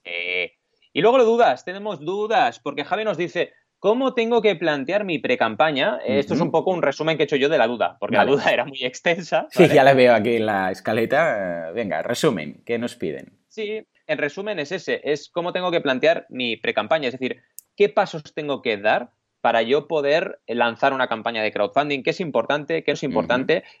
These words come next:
Speaker 1: y al final nos pregunta sobre los pasos correctos antes de lanzar con un proyecto de crowdfunding. Por ejemplo, nos dice, eh, "Tengo, por ejemplo, que crear un blog,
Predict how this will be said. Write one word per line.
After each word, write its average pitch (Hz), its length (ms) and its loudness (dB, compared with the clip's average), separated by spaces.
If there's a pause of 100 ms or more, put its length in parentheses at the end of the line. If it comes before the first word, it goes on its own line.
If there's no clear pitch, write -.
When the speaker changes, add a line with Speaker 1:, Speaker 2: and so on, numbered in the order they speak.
Speaker 1:
y 131 340 0
al 131 180 0
final 147 480 -2
nos 139 200 -8
pregunta 143 320 -4
sobre 120 480 -2
los 113 220 -6
pasos 143 420 -2
correctos 143 640 -6
antes 131 340 -2
de 139 80 2
lanzar 120 500 0
con 120 120 -4
un 123 80 -8
proyecto 110 320 -2
de 113 100 2
crowdfunding. 92 420 -2
Por - 100 2
ejemplo, 104 300 -4
nos 101 120 -8
dice, 104 280 -4 (340)
eh, 113 420 2
"Tengo, 151 220 -2
por 196 100 2
ejemplo, 151 300 -2
que 120 120 -2
crear 107 360 2
un 104 160 -6
blog, 113 440 0